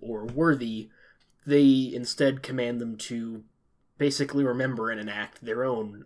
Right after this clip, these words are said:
um, vile deeds. So he's thinking here really about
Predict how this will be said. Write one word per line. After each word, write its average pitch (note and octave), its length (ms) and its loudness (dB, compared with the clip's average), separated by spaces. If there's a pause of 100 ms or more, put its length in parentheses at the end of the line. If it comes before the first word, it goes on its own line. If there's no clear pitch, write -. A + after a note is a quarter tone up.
um, G#2+ 420 -8 (340)
vile G#2+ 420 -10
deeds. G#2+ 440 -14
So A2 120 -8
he's A#2 160 -10
thinking C3+ 280 -8
here B2 180 -4
really B2 280 0
about A#2 360 -6